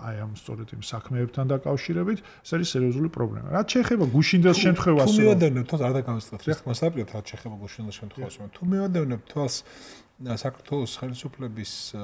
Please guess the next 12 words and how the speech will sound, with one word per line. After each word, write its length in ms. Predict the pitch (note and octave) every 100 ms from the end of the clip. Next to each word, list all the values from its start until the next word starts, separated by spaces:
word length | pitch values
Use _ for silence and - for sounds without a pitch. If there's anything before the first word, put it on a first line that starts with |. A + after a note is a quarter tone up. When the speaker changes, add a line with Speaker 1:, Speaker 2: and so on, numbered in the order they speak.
| G#2
Speaker 2:
ქცევას, 600 | - - - F#3+ D3+ -
აი, 140 | A2 G2 _
პოლიტიკურ 560 | C3 C3 C3 A#2+ B2+
ტო-, 220 | A#2+ A#2 A2+
ტაქტიკას, 540 | A2 G#2+ - A#2 G#2
სტრატეგიას, 500 | - A2 G#2+ G#2 G2+
პოლიტიკურ 360 | - D3 D3+ C3+
ქცევას, 420 | - - G2 -
ხო? 200 | - E3+ G#3 - - - _ _
შეიძლება 640 | B2+ B2 A#2 G3 A3+ F#3
ითქვას, 320 | F3 - F3+ -
რომ 180 | A3+